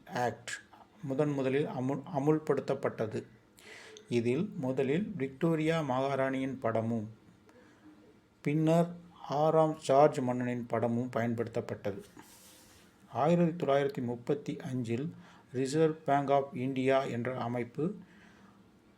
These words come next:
ஏற்படுத்தப்பட்டது. இந்திய சுதந்திரத்திற்கு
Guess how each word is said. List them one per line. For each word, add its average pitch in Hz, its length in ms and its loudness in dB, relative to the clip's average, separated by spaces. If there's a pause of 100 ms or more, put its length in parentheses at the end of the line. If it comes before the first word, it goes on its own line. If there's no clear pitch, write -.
(680)
ஏற்படுத்தப்பட்டது. 131 840 2 (600)
இந்திய 165 360 2
சுதந்திரத்திற்கு 139 840 -2